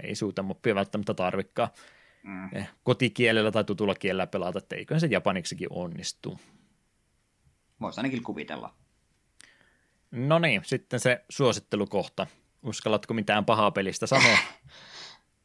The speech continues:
Speaker 2: <clears throat> No siis. Tää on semmonen peli, että jos tää lapsena olisi pelannut, niin olisi se varmaan tullut läpi asti pelailtua. Mutta kyllä se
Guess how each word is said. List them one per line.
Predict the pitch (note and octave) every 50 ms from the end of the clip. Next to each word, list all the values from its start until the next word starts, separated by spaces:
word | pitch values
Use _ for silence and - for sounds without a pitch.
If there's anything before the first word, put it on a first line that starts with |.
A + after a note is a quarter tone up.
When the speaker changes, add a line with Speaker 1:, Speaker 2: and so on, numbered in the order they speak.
| _ _ -
Speaker 2:
<clears throat> | C#3+ D#3 - - E3+ D#3+ D3 C3 A#2+ A2 F#2 F#2+ - - -
No | A2+ A#2 A2+
siis. | A2+ - B2 A#2+ A2 G2+ G2 F#2 - - - - _ _ _ _ _ _ _ _ _ _ _ _ _ _ _ _ _ _ _ _ _ _ _ _ _ _ _ _ _ _ _ _ _ _ _ _ _ _ _ _ _ _ _ _ _ _ _ _ _ _ _ _ _ _
Tää | - G#2 G#2+
on | A#2 A#2+ A#2+
semmonen | A#2 - E3 F#3 G#3+ G#3 F#3+ E3+ E3 D#3+
peli, | - D3 D3 C3+
että | A#2
jos | A#2
tää | - C#3+ C3
lapsena | C#3 D3 C#3+ - - B2+ A#2
olisi | A2+ -
pelannut, | - B2 A#2 A2 G#2 G2+ G#2 G#2
niin | G2+ G2 - - _ _ _ -
olisi | F#2+ G2 G#2 - -
se | - C#3 B2
varmaan | B2 A#2 A2+ G#2 G2 G2
tullut | F#2+ G#2 G2+ G2
läpi | G2 F#2+ G#2 - C3+ C3 F#2+
asti | F2+ - - G2
pelailtua. | - - G2+ G#2 A2 A#2 B2 C3 C3+ C3+ C3+ - D3 C#3+ C#3 C#3 C#3 C#3 - _ _ _ _ _ _ _ _ _ _ _ _ _ _ _ _ - F#2+ G2+
Mutta | G#2 G#2+ G#2+ G#2+ G#2+ G#2+ G#2+ A2 G#2+ - - G#2
kyllä | - A2+ G#2+ G#2 G#2
se | G#2 A2+ A2 F#2+ -